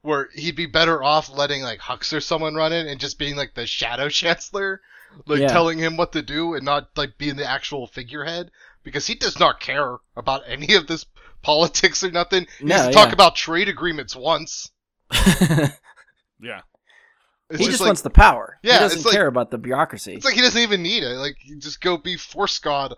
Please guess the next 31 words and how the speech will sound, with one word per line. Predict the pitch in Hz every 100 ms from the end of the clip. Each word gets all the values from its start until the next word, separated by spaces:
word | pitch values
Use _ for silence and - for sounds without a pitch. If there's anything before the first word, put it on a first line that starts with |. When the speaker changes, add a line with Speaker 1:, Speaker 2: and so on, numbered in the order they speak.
| _ _
Speaker 1:
on | 160 151
Mortis. | 147 180 143 120 -
Like, | 131 127
why | 165
even | 175 175 170
have | 160 160
the | 165
<laughs> | 165
First | 196 - -
Order? | 220 156 - 202 - _ _
Speaker 2:
Yeah. | 143 147 113 110 _ _ _ _ _ -
And | 143
Mike, | 180 170
I | 190
don't | 220
know |
if | 156 - _
I, | - 180 -
I | 175
was | 220 202
led | 185
to | 160
believe | 143 147 143 117 _
the, | 127 123 -
the | 117
part | - 170 180
of | 151
the | 139
movie | 143 143 135 131 117 - _ _
or | 135
the, | 123 123